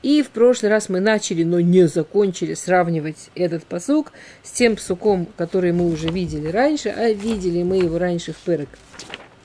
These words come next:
бет. В перек, у кого есть книжки, откройте, пожалуйста, да. А, щас нет. Секунду.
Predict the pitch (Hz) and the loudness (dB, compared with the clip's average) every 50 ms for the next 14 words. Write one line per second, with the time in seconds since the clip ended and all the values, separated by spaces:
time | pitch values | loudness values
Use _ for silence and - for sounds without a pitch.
0 | - - _ - _ _ _ _ - - - - 170 165 196 226 240 240 - - | -20 -20 _ -20 _ _ _ _ -20 -20 -16 -10 -6 2 6 6 6 6 2 -6
1 | - - - - - - - - - - - - - - - - 233 240 226 208 | -20 -20 -20 -20 -20 -20 -20 -20 -20 -20 -20 -20 -20 -20 -12 2 2 4 4 4
2 | 175 - - - 180 214 214 214 233 220 190 196 185 - - 220 226 196 - - | 0 -2 -12 -12 -4 -2 0 2 2 2 2 0 -4 -4 -4 -4 -4 -4 -2 -2
3 | 180 170 - 196 190 180 170 175 - - 180 185 233 262 277 285 277 254 - - | -4 -2 0 -2 -2 -2 -2 -6 -6 -6 -2 0 2 2 4 2 2 -2 -2 -4
4 | 262 262 262 240 - - 185 202 202 208 214 220 214 202 _ _ - - - - | -4 -2 -4 -6 -8 -12 -10 -6 -4 -4 -4 -4 -6 -10 _ _ -20 -20 -20 -20
5 | - - - - - - - - - - - - _ _ - - - - _ - | -20 -20 -20 -20 -20 -20 -20 -20 -20 -20 -20 -20 _ _ -20 -20 -20 -20 _ -20
6 | - _ _ _ _ _ _ _ - 170 165 160 160 160 156 151 - - 160 156 | -20 _ _ _ _ _ _ _ -6 -6 -4 -2 -4 -4 -6 -8 -10 -10 -12 -12
7 | - - 160 165 165 143 _ _ - - - _ _ _ _ _ _ _ _ _ | -12 -12 -14 -14 -14 -14 _ _ -20 -20 -20 _ _ _ _ _ _ _ _ _
8 | _ _ _ _ _ _ _ _ _ - - - - - - - - 165 - - | _ _ _ _ _ _ _ _ _ -20 -20 -20 -14 -12 -12 -12 -12 -14 -16 -12
9 | - 208 233 247 240 233 247 240 247 247 247 | -6 -6 -4 -4 -4 -4 -4 -4 -4 -4 -6